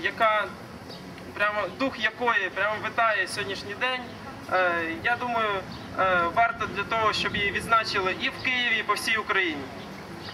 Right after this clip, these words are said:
Сімдесят років тому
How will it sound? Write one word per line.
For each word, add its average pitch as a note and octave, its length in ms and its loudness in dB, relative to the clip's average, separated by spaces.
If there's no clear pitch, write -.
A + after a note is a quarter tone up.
Сімдесят G#3+ 480 0
років D4 380 0
тому D#4 420 4